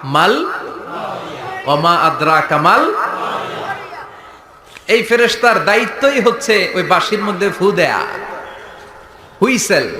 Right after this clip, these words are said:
সাইরেন, ট্রাম্পেট। আরবিতে এটাকে বলা হয় আসুর। ইদা নুফিখা ফিস সুরি নাফখা ওয়াহিদা।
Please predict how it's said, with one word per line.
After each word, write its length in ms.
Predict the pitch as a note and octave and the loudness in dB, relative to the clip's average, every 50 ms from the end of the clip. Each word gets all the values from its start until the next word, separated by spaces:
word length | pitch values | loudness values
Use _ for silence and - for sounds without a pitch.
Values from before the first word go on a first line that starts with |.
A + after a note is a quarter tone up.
| - - - - - - - - - - - - - - - - | -10 -12 -12 -12 -14 -14 -14 -16 -18 -20 -20 -20 -20 -20 -14 -10
সাইরেন, 560 | - - G#3 A3 A#3+ A#3+ A#3+ A3+ G#3+ F3+ C#3+ - - - - - - - - - - - - - - - | -2 2 4 4 4 4 4 4 2 2 2 -2 -6 -6 -8 -8 -10 -10 -10 -12 -12 -14 -16 -18 -12 -2
ট্রাম্পেট। 760 | - D#4 D4 D4 - - - - C#4+ C#4+ B3 - - - - - - - - - - - - - - - - - | 2 4 4 6 4 4 2 0 0 0 0 0 -4 -8 -10 -10 -12 -12 -12 -14 -14 -14 -14 -16 -16 -18 -4 0
আরবিতে 440 | E3+ G3+ G#3+ G#3 G#3+ G#3 - A3 G3 | 2 2 2 2 0 2 2 2 2
এটাকে 240 | F#3+ F#3 F#3 F3+ F3+ | 4 2 2 2 2
বলা 220 | F3 F3+ F3+ F3 | 4 4 4 4
হয় 200 | D#3+ F3+ E3+ D#3+ - | 4 4 2 2 2
আসুর। 840 | F3 F3 - - - - - D#4 E4 E4 D#4+ D#4 D4+ C#4+ C4 B3 F#3 - - - - - - - - - - - - - - - - | 0 0 0 -2 -2 2 4 4 4 6 4 4 4 4 4 2 -2 -6 -6 -8 -8 -8 -10 -10 -12 -12 -14 -14 -16 -16 -16 -4 -2
ইদা 340 | A3 F#3+ G3 A#3+ A3 G#3+ G3+ | 0 4 4 4 4 4 2
নুফিখা 560 | G3+ G#3+ C4 B3+ - A#3 A#3+ A3+ - A3+ G#3+ | 4 4 2 2 4 2 0 2 2 0 0
ফিস 240 | G#3+ - G#3+ G3+ - | 2 0 0 0 0
সুরি 400 | - - A#3+ A#3+ A#3 G#3 G#3+ F#3+ | 0 2 2 2 4 2 2 2
নাফখা 460 | F3+ F3+ F#3+ F#3 - - - - F3+ | 2 2 0 0 -2 -6 -2 0 0
ওয়াহিদা। 680 | E3+ E3 F3+ F#3+ F#3 - - F3 D#3 D3+ C#3 A#2+ F#2+ | 2 4 4 2 2 2 0 0 0 2 0 0 -2